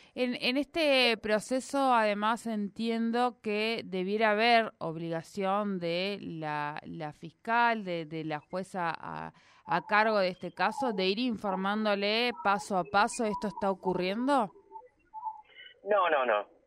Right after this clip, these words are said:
Speaker 2: Este, yo no digo ni siquiera paso a paso, pero ellos tenían la obligación de proveerme la decisión de ser tenido como querellante, es decir, como acusador, eh,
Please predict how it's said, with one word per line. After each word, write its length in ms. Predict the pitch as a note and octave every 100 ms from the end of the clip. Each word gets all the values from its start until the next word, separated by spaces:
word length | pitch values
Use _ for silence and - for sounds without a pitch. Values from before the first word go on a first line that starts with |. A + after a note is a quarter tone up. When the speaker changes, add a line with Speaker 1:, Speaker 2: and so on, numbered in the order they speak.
| _ _ -
Speaker 2:
Este, 640 | B2 A#2 - C3+ A#2+ A#2 -
yo 100 | F3+
no 140 | F3 E3+
digo 200 | E3+ D3+ D3 - -
ni 320 | - B2 B2 B2
siquiera 340 | C#3 - - D3
paso 380 | D3 C#3 D3+
a 100 | B2
paso, 460 | C3+ B2 A2 - A2
pero 240 | A2+ A2+ B2
ellos 320 | C#3 D#3 C#3 -
tenían 540 | - B2 C3+ C3 B2+ A#2+
la 80 | A#2
obligación 580 | A#2 A#2 A2+ - C#3
de 140 | C#3 A#2+
proveerme 640 | - G#2 G#2 A2+ B2 B2
la 160 | A2+ G#2+
decisión 680 | G#2+ - A2 - B2 B2+ B2 _ _ _ _ -
de 120 | A2
ser 260 | - - -
tenido 420 | A#2+ A#2+ B2+ B2
como 300 | A2 G#2+ G#2+
querellante, 640 | A2 G#2+ G2+ D3+ C#3+ B2 A2+
es 60 |
decir, 340 | G#2 - A#2 -
como 220 | A2 G#2+
acusador, 720 | - G#2 G2 G#2+ A#2 B2 A2 - - - - _ -
eh, 240 | G#2+ G#2